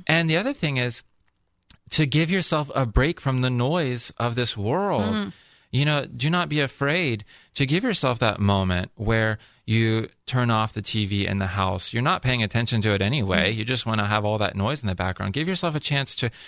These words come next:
Speaker 1: no longer be afraid of silence. And you know what's funny is, so oftentimes
Speaker 2: Mm.
Speaker 1: when we enter into the silence, we fall asleep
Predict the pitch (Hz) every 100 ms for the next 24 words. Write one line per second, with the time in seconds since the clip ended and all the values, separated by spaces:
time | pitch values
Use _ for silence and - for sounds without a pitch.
0 | - 120 131 131 135 131 113 117 110 107
1 | - 107 104 104 95 92 - 92 92 90
2 | 87 - - - _ _ - - - 110
3 | 127 113 - 113 110 98 - - 104 107
4 | 113 110 98 98 98 - 104 107 101 95
5 | 92 95 101 - - _ _ _ - 104
6 | 92 90 - 92 -